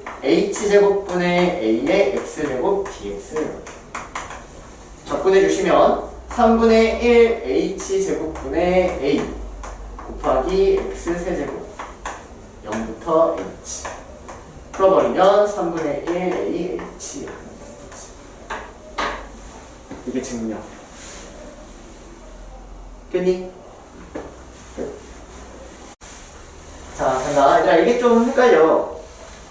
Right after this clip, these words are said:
일단 문제가 뭐냐면 얘네를 사십오 도로 이렇게 잘랐대. 몽개둥이 형태를 잘랐대. 그래놓고 작은 쪽이니까 이쪽을 구하라는 얘기야, 저쪽을 구하라는 얘기가 아니라.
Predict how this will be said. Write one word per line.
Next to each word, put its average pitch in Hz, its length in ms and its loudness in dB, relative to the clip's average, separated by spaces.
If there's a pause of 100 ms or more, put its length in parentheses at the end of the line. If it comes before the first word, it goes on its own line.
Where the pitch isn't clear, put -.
(160)
일단 185 240 4
문제가 208 360 6
뭐냐면 202 680 4 (300)
얘네를 247 460 8
사십오 277 400 2
도로 240 180 2
이렇게 - 200 2
잘랐대. - 560 0 (920)
몽개둥이 156 320 2
형태를 180 500 0
잘랐대. - 640 2 (140)
그래놓고 226 280 6
작은 240 360 4
쪽이니까 226 340 4
이쪽을 143 400 2
구하라는 143 320 4
얘기야, 117 220 2
저쪽을 151 360 -2
구하라는 117 300 0
얘기가 113 180 -4
아니라. - 440 -4